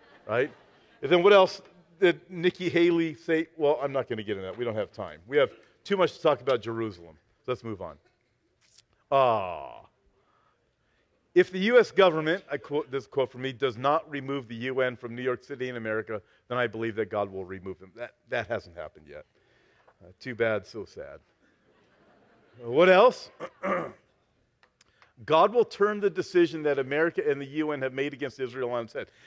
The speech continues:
Before the end of two thousand sixteen, the U N, as usual, makes these notorious decisions against Israel, uh, stating that the Wailing Wall doesn't belong to the Jews. It's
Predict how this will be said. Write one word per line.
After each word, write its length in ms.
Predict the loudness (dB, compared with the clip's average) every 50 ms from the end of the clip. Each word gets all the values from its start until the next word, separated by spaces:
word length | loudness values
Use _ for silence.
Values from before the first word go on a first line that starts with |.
| -20 -20 -20 _ -16 -8 -6
Before 920 | -4 -4 -4 -6 -12 -8 -4 0 0 2 2 4 4 4 2 2 -2 -6 _ _ _ _ _ -6
the 160 | -6 -2 0
end 300 | 2 2 2 2 2 0
of 240 | 2 0 0 0 -2
two 180 | -10 -12 -12 -4
thousand 440 | 0 2 4 4 2 2 -2 -8
sixteen, 720 | -12 -12 -10 -10 -10 -10 -14 -20 -20 -16 -14 -14 -14 -14 -16 _ _ _ _ _ _ _ _ _ _ _ _ _ _ _
the 120 | -12 -10 -10
U 360 | -6 -4 -4 -2 0 2 2
N, 420 | 2 2 2 0 -2 -2 -6 -10 -14 _ _ _ _ _ _ 0
as 300 | 2 2 2 2 -2 -4
usual, 340 | -4 -4 -4 -4 -4 -4
makes 280 | -2 -2 -4 -4 -6 -10
these 260 | _ -10 -10 -8 -8
notorious 640 | -8 -10 -10 -10 -8 -4 -2 0 2 2 0 0 -2
decisions 560 | -6 -16 -12 -8 -8 -8 -6 -6 -8 -10 -12
against 340 | -10 -8 -8 -8 -8 -8 -6
Israel, 500 | -6 -6 -6 -6 -10 -14 -14 -14 -16 -18 _ _ _ _ _ _ _ _ -8
uh, 180 | -4 -2 -2 -2
stating 540 | -4 -4 -2 0 2 2 2 2 -2 -2 2
that 300 | 4 4 4 4 2 -2 _ _ _ _
the 80 | -2 0
Wailing 420 | 4 4 4 6 4 2 0 2
Wall 180 | 4 4 4 4
doesn't 300 | 4 2 0 -2 -2 -4
belong 320 | -2 0 2 2 0 0 -4
to 120 | -8 -10
the 100 | -10 -10
Jews. 600 | -10 -10 -8 -4 -2 -2 -2 -4 -6 -10 -8 -6
It's 220 | -6 -6 -6 -8